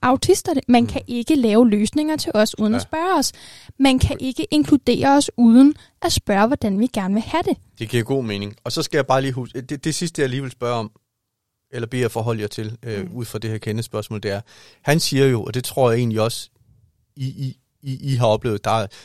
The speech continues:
Speaker 2: der er stadigvæk mange, som, s-, som selv er autister, som foretrækker at blive kaldt en person med autisme. De, de findes, men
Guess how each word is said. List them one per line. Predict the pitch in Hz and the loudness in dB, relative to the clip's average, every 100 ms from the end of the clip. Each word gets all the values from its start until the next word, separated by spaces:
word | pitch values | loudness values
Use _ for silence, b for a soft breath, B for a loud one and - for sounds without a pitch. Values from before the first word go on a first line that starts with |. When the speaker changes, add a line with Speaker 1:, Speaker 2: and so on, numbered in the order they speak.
| b - | b -6
Speaker 2:
der | |
er | 117 | 0
stadigvæk | 151 160 143 - | 2 4 2 2
mange, | 117 120 143 | 0 0 -4
som, | - 110 b b b b b _ _ _ _ | -6 -10 b b b b b _ _ _ _
s-, | - - - | -10 -6 -4
som | 120 | -4
selv | - 185 185 | 2 4 4
er | 117 | 2
autister, | 104 - 127 - | -2 -6 -8 -8
som | - 120 | -8 -8
foretrækker | 110 - 147 156 - 117 110 117 - | -10 -2 0 0 -2 -6 -6 -8 -10
at | - | -10
blive | 120 | -8
kaldt | - 113 113 | -6 -6 -8
en | |
person | 104 - 120 104 | -10 -10 -8 -8
med | 104 | -10
autisme. | - - - - | -12 -14 -16 -16
De, | 117 123 - | -12 -12 -6
de | 143 | -8
findes, | - 143 147 160 117 | -2 0 0 -2 -2
men | 117 113 | -2 -2